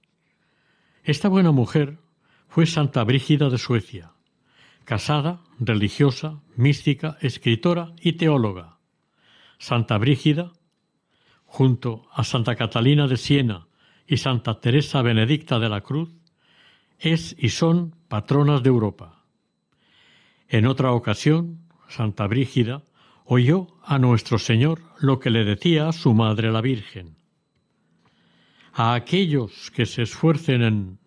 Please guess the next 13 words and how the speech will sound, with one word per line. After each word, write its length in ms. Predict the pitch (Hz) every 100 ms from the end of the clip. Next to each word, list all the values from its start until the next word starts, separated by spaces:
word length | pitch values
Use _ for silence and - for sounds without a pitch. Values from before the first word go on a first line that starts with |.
| -
retornar 680 | 123 123 - 113 117 147 135
a 60 |
Dios, 500 | 117 160 160 _ _ _ _ _ _ _ _ _
vos 420 | 120 170 185 -
les 220 | 170 151 -
prestaréis 680 | 160 127 - 123 170 175
vuestra 400 | - 147 - 131
ayuda 440 | 123 151 120 90 _ _ _ _ _
y 140 | 135
no 140 | 120 160
dejaréis 580 | 185 165 143 175 160 -
a 60 |
nadie 460 | 120 139 113 131